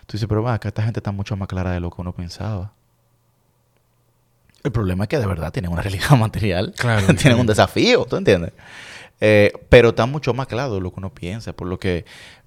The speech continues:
Speaker 1: para nada, pero, pero en lo absoluto, tú, por el contrario, o sea, te reciben, eh, de mil amores y a mí me encanta, porque yo siento que son muy genuinos.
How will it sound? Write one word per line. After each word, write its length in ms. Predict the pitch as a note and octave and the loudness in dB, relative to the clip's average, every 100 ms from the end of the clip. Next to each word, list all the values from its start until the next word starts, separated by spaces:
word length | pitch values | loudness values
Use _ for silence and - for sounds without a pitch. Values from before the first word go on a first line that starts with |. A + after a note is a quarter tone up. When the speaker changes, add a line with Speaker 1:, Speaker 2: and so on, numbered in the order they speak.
| _ _ | _ _
Speaker 1:
para 240 | A2 G#2 | 4 4
nada, 380 | F#2+ A#2+ C3+ F2 - _ _ - | 4 0 -2 -4 -10 _ _ 0
pero, 320 | A2 G2+ G2 | 4 4 2
pero 160 | - G#2+ | 0 0
en 60 | G#2 | 2
lo 60 | |
absoluto, 580 | G#2 - G2+ C#3+ B2 G2+ | 0 0 0 0 0 0
tú, 180 | - D#2 - - - - | -2 -10 -12 -20 -20 -6
por 160 | - A#2 | 4 4
el 80 | A2 | 6
contrario, 460 | A2 G2 B2 C3+ | 2 2 2 2
o 40 | A2 | 0
sea, 140 | A2+ | 0
te 100 | G#2 | -2
reciben, 500 | G#2 G2 A2+ C3+ C#3+ - - - - - - | -2 0 0 0 0 -8 -18 -20 -20 -10 -2
eh, 120 | G#2 | 0
de 140 | F#2+ | 2
mil 180 | G#2 B2 | 2 2
amores 400 | C3 B2+ C#3+ C#3+ | 2 2 0 0
y 100 | A#2 | 2
a 60 | A#2 | 2
mí 200 | G#2+ B2+ | 4 0
me 120 | C#3+ | 0
encanta, 800 | B2+ F#2+ - A2 G#2 F#2 F2 F#2 _ - | -2 -4 -2 0 0 -4 -8 -10 _ -2
porque 520 | A#2 A#2+ - A#2 A2 - _ _ | 0 0 0 0 0 -8 _ _
yo 180 | A2 A#2+ | -4 -2
siento 380 | A#2 B2+ A2 A2+ | -2 -4 -2 -4
que 400 | A#2 A2 G#2+ A2 | 0 2 2 0
son 220 | - A2+ A#2 | -4 -4 -2
muy 100 | A#2+ | -2
genuinos. 480 | A#2+ F#2+ F2+ E2 | 0 -2 -4 -6